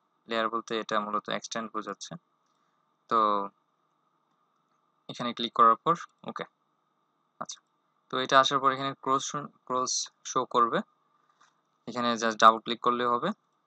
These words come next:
then connect হয়ে যাবে, অথবা আবার এটাতে right click করলে এই যে disconnect যদি করি এরকম থাকবে, আবার এখানে right click করে connect করলে connect হয়ে যাবে। আচ্ছা, তো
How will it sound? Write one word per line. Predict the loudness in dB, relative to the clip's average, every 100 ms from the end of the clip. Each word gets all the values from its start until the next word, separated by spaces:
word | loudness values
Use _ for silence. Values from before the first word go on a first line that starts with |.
| -10
then | -8 -4 -4
connect | -4 -8 -8
হয়ে | -6
যাবে, | -4 -6 -10 _ _ _ _
অথবা | -6 -2 8 8 8 _ _ _ _ -20 -18 -18 -20 -2 2
আবার | 6 6 4
এটাতে | -6 -6 -2
right | 0 -2
click | -8 -10 -4
করলে | -2 -2 -6 _ _ -12
এই | -8
যে | -8 -8
disconnect | -8 -8 -6 -6 -8
যদি | -8 -4
করি | -4 -6 -8
এরকম | -4 -4 -4
থাকবে, | -4 -2 -2 0
আবার | 2 2
এখানে | 0 -6 -8 _ -6
right | -6 -6
click | -20 -6
করে | -4 -4 0
connect | -2 -2 -6
করলে | -6 -4
connect | -4 -6 -8
হয়ে | -10
যাবে। | -10 -14 _ _ _ _ _ _ _ -10
আচ্ছা, | -10 -10 _ _ _
তো | _